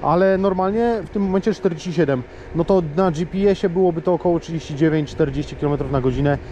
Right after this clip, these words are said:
z osiemdziesięciodwukilogramową osobą taką jak ja. Więc jest fajnie, jest fajnie. Ona jest teraz naładowana do końca. Zobaczymy, co będzie, jak się troszeczkę nam rozładuje. No i zobaczcie, jak to fajnie wygląda. Są zamocowane,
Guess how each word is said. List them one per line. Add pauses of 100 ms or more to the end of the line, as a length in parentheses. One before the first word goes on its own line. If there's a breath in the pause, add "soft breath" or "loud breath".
z
osiemdziesięciodwukilogramową
osobą
taką
jak
ja. (800 loud breath)
Więc (160)
jest
fajnie, (140)
jest
fajnie.
Ona
jest
teraz
naładowana
do
końca.
Zobaczymy,
co
będzie,
jak
się
troszeczkę
nam
rozładuje. (920 loud breath)
No
i
zobaczcie,
jak
to
fajnie
wygląda. (800 loud breath)
Są
zamocowane,